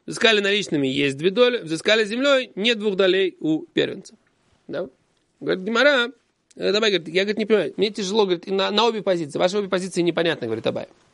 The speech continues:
Мы дошли до конца сто двадцать четыре. И переходим на сто двадцать пять. Что говорит Гемара? Говорит Абай, маишно, какая разница? Какая разница? Маишно моис. В чём разница?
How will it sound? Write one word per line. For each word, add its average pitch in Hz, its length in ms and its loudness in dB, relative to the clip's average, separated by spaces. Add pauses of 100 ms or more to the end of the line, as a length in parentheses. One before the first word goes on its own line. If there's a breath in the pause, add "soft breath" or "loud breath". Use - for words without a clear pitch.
(760 loud breath)
Мы 190 160 2
дошли 185 240 0
до 175 80 0
конца 170 640 2
сто - 200 -2
двадцать 156 400 -2
четыре. 143 420 0 (2250 soft breath)
И 151 80 -4
переходим 185 540 2
на 160 100 2
сто 180 160 0
двадцать 156 420 -2
пять. - 280 -4 (600 loud breath)
Что 220 260 4
говорит 190 240 -4
Гемара? 139 340 -4 (800 loud breath)
Говорит 233 240 2
Абай, 226 340 2
маишно, 269 480 0
какая 214 300 4
разница? 170 440 -2 (360)
Какая 240 480 0
разница? 185 760 0 (1500 soft breath)
Маишно 202 460 2
моис. 139 400 -4
В - 100 -18
чём 196 160 4
разница? 156 500 0